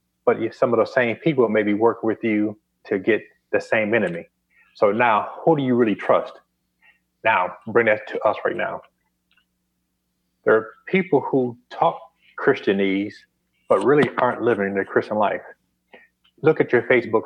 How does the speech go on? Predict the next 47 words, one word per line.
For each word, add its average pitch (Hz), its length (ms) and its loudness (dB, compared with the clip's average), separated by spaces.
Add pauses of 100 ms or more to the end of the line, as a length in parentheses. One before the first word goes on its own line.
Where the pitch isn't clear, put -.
friends. - 300 -6
I'm 107 100 -2
using, 104 240 -4
for, - 200 -18
for 110 100 -4
instance, - 380 -10 (920)
I 110 120 0
see 107 240 0
many 123 260 0
of 120 140 -2 (120)
my 113 240 2
friends, 95 460 -2
or - 140 -2
several 98 300 2
of 90 60 0
my 90 240 0
friends, 92 280 -2
should 92 120 -10
I 92 60 -8
say, 92 380 -6 (920)
I 135 140 4
talk - 320 2
about 101 360 2
Christianity 107 1080 0
and 98 160 0
what 101 160 2
it 98 140 -4 (200)
can 98 120 -2
do 107 260 0
for 107 80 -2
you 101 420 -2
and 95 200 -8 (300)
how 101 340 2
it 98 120 0
affected 101 360 -2
my 98 100 4
life 95 480 2
and 92 300 -6 (140)
to 104 80 -2
encourage 95 360 -2
people 92 160 -4
to - 80 -10
come. - 200 -8 (1080)
Some 143 240 2
of 135 80 0
them 113 180 2
say, 98 460 -2